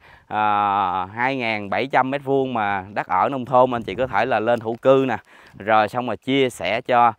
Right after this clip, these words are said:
anh chị, cô, chú, bác gì đó, mỗi người một ít ha. Anh chị là gom nguyên cái gia đình về đây ở thì quá tuyệt vời luôn rồi. Ở đây thì, à,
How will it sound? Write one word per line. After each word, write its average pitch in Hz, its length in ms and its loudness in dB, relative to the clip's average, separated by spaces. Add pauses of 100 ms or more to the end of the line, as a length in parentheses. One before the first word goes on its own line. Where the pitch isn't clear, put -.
(240)
anh 120 200 2
chị, 101 240 -4
cô, 110 260 -4
chú, 139 160 -4
bác 147 260 0
gì 113 120 -4
đó, 123 200 6 (280)
mỗi 98 240 0
người 110 200 0
một 98 140 -6
ít - 220 -2
ha. 131 160 2 (300)
Anh 110 180 -6
chị 98 200 -6
là 101 140 -2
gom 117 380 0
nguyên 143 240 4
cái 147 100 0
gia 139 120 4
đình 113 220 0
về 104 140 0
đây 117 200 2 (300)
ở 113 460 4
thì 104 140 -6 (300)
quá 143 300 4
tuyệt 110 140 -4
vời 131 240 6
luôn 147 140 6
rồi. 135 120 8 (640)
Ở 131 180 6
đây 151 240 8
thì, 123 220 2
à, 117 200 4